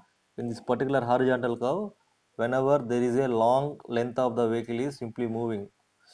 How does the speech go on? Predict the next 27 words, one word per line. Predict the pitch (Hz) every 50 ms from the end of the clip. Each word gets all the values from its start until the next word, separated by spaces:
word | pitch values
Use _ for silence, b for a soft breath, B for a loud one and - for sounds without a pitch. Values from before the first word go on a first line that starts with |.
| b b _ -
due | 117 123 123
to | 139 127
the | 131 127
movement | 123 127 131 131 135 131 110 135
of | 131 123
the | 120 120
long | 113 113 120 127 135
length | 127 120 120 117 113
of | 123 120 120 117
the | 110 110
vehicle, | 110 110 107 107 135 156 190 202 - - _ _ _ _ - -
the | 113 120 139 170 - - - - - - 123
radius | 117 127 135 135 139 143 143 131 139 -
will | 123 120
not | 120 120 123 120 110
be | 135 139
sufficient | - - 127 113 123 127 117 117 - 127 113 107 107 -
for | 131 143 185 208 - - b b b b b _ _ _ _ _ -
over, | 123 127 131 127 113 -
that | 120 110 120 120
means | 120 123 123 117 117 110 110 107
simply | - 123 120 127 131 117
moving | 113 120 123 120 117 107 104
purpose. | - 107 101 - 110 104 - - _
For | 120
that | 123 147 - 147
we | 131 120